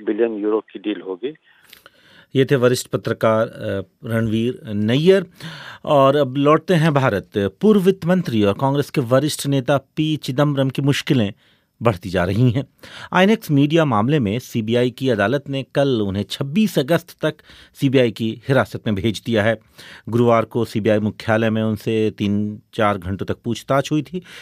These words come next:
Speaker 2: जिसके बाद उन्हें सीबीआई की विशेष अदालत में पेश किया गया था। तमिलनाडु के कराईकुड़ी से दिल्ली के राजनीतिक गलियारे में पहुंचकर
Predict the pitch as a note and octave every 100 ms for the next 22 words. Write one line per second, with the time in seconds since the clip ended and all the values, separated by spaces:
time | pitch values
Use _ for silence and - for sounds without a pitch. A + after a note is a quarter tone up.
0 | - B2 - C#3 A#2 G#2+ G#2+ G#2+ F2+ _
1 | _ - B2 A#2 G#2+ - G2+ A2 - B2
2 | G2 - - G#2+ A2 G2+ F#2+ E2+ F2 _
3 | _ _ C#3 G2+ F2+ - C3 F2 D#2+ G2
4 | G2 B2 A2+ _ - - - - A3+ G#3+
5 | A3+ A#3+ B2 C#3+ E3 D3+ D#3+ G3+ G#3+ G#3
6 | F#3+ F#3 B2 C3+ D#3+ E3+ D#3+ G#2+ G2+ A#2+
7 | D#3 F#3 A2+ E2+ F2+ G2 A2 E3 E3 D#3+
8 | D#3 D#3 B2 - F#2+